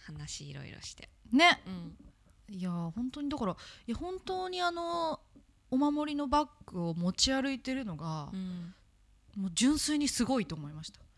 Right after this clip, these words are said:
Speaker 1: ね、あれ何キロ、十キロっつってたっけ？なんかすごい重いんだよね。
Speaker 2: うん。登山家みたいになってましたもんね、だってね。
Speaker 1: そう。で、二百個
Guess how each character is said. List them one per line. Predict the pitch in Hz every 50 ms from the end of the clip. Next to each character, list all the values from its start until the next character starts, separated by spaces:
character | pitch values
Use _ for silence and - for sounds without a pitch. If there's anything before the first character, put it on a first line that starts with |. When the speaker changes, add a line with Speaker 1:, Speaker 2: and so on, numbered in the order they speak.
| _ - - -
Speaker 1:
ね、 | 202 208 214 208 -
あ | 196 185
れ | 175 180
何 | 185 214 277 311
キ | - 277
ロ、 | 247 226 175
十 | - - - 180 - _ -
キ | - -
ロ | 202
っ | 190
つ | - -
っ | -
て | - 185
た | - 110
っ | - -
け？ | - 170 175
な | 190
ん | -
か | -
す | - - 180
ご | - - 185
い |
重 | 214 214 233 226 220
い |
ん | 202 180
だ | 165
よ | 156 151
ね。 | 151 156 156 165 175
Speaker 2:
う |
ん。 | 165 160 156 160 -
登 | - - 175
山 | - 294 320 330 294
家 | 320 311
み | -
た | 190 202
い | 165
に |
な | 156
っ | 151
て | 156
ま | 160 147
し |
た | - -
も | 110
ん |
ね、 | 135 147
だ | 120
っ | -
て | -
ね。 | 196 190 180
Speaker 1:
そ | 180
う。 | 165 170 -
で、 | - 196
二 | 180 185 190
百 | 202 226 226 -
個 | - - 247 226